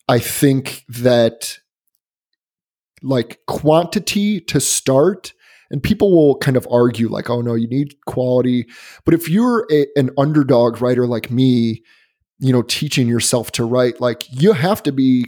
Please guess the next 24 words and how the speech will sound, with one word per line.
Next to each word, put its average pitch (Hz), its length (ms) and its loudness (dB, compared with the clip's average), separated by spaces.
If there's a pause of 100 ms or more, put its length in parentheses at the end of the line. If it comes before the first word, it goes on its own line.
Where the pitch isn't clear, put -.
comfortable 127 640 0
with 117 220 -2
your 120 120 0
first, - 720 -2 (640)
you 131 120 -4
know, 110 480 -2 (160)
hundred 135 480 0
articles 120 560 0 (140)
being 117 260 0
crap. 107 500 -6 (180)
You 135 140 2
have 135 240 0
to 143 60 0
be 127 140 4
okay 120 220 0
with 120 160 -2
that. - 220 -14 (360)
That's 156 280 0
part 143 320 0
of 120 140 0
the 127 60 0
growing 120 420 0
process 117 500 -2
in 123 180 0